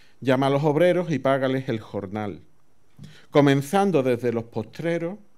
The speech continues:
hasta los primeros.' Acudiendo, pues,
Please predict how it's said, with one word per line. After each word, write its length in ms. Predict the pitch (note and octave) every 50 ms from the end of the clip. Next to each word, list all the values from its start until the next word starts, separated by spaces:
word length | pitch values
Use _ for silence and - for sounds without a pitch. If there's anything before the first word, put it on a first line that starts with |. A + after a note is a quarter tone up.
| - - - - - - - -
hasta 240 | A#2+ A#2 - A#2
los 120 | G2+ G#2 G2
primeros.' 440 | - A2 A2 B2+ D3 C3+ - D#2+ D#2 - - - - - - - - - - - - - - - - -
Acudiendo, 560 | C3 A#2 - C3 A#2 C3 D3 D#3 E3+ E3 E3
pues, 420 | F3+ F#3+ F#3+ F#3 - - - -